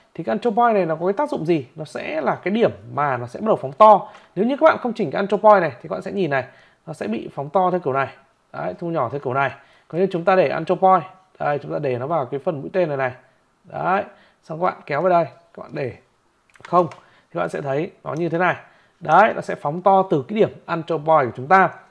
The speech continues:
Thế là chúng ta đã xong cái thứ nhất. Thì tiếp tục đến cái thứ hai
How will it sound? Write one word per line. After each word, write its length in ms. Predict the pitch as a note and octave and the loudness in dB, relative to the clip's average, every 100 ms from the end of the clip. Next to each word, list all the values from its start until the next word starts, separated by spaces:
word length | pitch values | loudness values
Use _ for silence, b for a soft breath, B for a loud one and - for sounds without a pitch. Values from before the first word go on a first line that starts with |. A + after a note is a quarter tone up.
| B B - | B B -2
Thế 160 | F3 | 2
là 80 | B3 | 4
chúng 180 | - F#3+ | 2 0
ta 120 | A#3 | 0
đã 100 | - | 0
xong 320 | - B3+ A#3+ A3 | 2 0 0 -4
cái 220 | F3 D#3 | -2 0
thứ 120 | E3+ G#3 | 0 4
nhất. 260 | F#4 F#4 B B B - | 4 2 B B B -8
Thì 100 | F#3+ | -4
tiếp 120 | D#4+ | 0
tục 160 | C4+ F3 | 0 0
đến 120 | F3+ | 0
cái 120 | F#3+ | 0
thứ 80 | A3+ | 0
hai 300 | C4+ D4 | 0 0